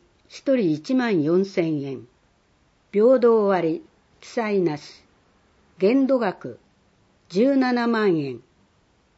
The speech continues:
表終わり。国民健康保険税軽減対象所得金額。世帯主及びその世帯の被保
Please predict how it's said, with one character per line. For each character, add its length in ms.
表 480
終 160
わ 200
り。 200
国 300
民 220
健 220
康 320
保 100
険 320
税 280
軽 280
減 280
対 260
象 320
所 180
得 340
金 260
額。 340
世 280
帯 220
主 320
及 240
び 220
そ 200
の 140
世 240
帯 220
の 180
被 280
保 140